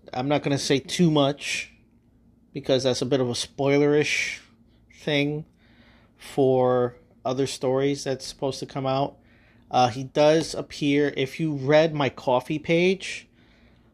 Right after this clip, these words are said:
um, if you read, uh, of Gods and Men, um, yeah, of Gods and Men, uh, he appear-, he's the main villain.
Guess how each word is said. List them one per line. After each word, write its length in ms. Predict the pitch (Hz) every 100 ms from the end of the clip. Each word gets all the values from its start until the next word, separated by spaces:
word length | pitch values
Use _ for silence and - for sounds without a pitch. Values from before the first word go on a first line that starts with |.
| _ _ -
um, 720 | 135 131 127 123 123 120 117 - _ _ _ _ _ _ -
if 200 | 120 -
you 100 | 131
read, 400 | 131 143 143 131
uh, 1200 | 135 131 131 131 123 123 - - - - - - - - - -
of 440 | - 62 60 117 -
Gods 280 | 147 131 131
and 140 | 131
Men, 340 | 131 131 151 - _ _ _ _ _ _ _ _ -
um, 640 | - - - - - - - _ _ _ _ _ _ _ _ _ _
yeah, 220 | - 123
of 100 | 113
Gods 240 | - 123 123
and 140 | 123
Men, 320 | 123 139 147 - _ _ _ _ _ _ -
uh, 260 | 131 120 117
he 300 | 120 135 135
appear-, 420 | - 147 143 143
he's 340 | 135 160 143
the 60 | 151
main 240 | 143 143
villain. 320 | 139 135 82